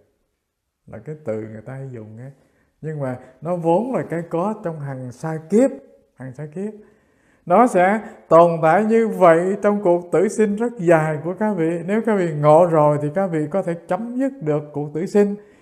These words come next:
Còn chưa ngộ thì cái trạng thái tâm ấy nó vẫn theo các vị suốt trường viễn kiếp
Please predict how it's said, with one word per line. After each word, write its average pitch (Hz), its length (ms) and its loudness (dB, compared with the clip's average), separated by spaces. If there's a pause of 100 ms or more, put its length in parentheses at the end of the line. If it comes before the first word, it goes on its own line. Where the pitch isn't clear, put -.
Còn 143 180 -4
chưa 196 180 6
ngộ 156 280 4
thì 147 180 0 (360)
cái 220 160 0
trạng 160 260 4
thái 190 140 -4
tâm 185 240 -4
ấy 196 160 0
nó 208 120 -2
vẫn 156 300 -2
theo 220 440 2
các 214 160 0
vị 170 240 -4
suốt 247 580 -4
trường 147 300 -2
viễn 156 220 -4
kiếp 233 160 -2